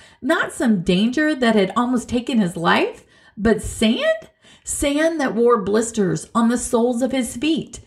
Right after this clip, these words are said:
Sand that ground it way into the pores of his skin and irritated him constantly, that made every step an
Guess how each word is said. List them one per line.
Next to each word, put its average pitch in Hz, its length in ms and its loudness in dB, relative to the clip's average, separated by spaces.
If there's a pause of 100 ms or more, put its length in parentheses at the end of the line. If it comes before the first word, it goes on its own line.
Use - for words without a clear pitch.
(280)
Sand 330 460 0
that 269 140 -2
ground 240 360 2
it 214 200 0
way 311 280 -2
into 277 280 -2
the 214 100 4
pores 214 440 2
of 226 100 -2
his 180 160 2
skin 240 500 2
and 190 320 -4
irritated 240 540 2
him 180 160 0
constantly, 160 920 -2 (280)
that 233 160 0
made 262 320 0
every 285 400 2
step 196 420 0
an 185 180 0